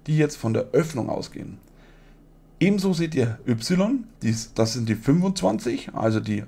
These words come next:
Wandbreite oder die Öffnungsbreite, die Öffnungsbreite müssen wir eigentlich sagen. Und der Z-Wert ist zwei achtundzwanzig fünf, das ist die Höhe,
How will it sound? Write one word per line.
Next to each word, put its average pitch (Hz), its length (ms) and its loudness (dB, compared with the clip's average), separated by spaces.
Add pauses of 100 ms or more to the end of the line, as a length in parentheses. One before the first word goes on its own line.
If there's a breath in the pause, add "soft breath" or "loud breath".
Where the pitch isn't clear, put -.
Wandbreite 175 640 2
oder 107 200 4
die 107 160 -6
Öffnungsbreite, 156 680 0 (100)
die 107 100 -4
Öffnungsbreite 107 580 0
müssen 98 160 -4
wir 98 80 -4
eigentlich 95 160 0
sagen. 101 260 -6 (600 loud breath)
Und 117 140 -4
der 113 100 4
Z-Wert 160 440 4
ist 139 220 -4
zwei 160 520 0
achtundzwanzig 113 680 -2
fünf, 185 340 0 (240)
das 123 240 -4
ist - 440 -10
die 117 240 -2
Höhe, 131 300 2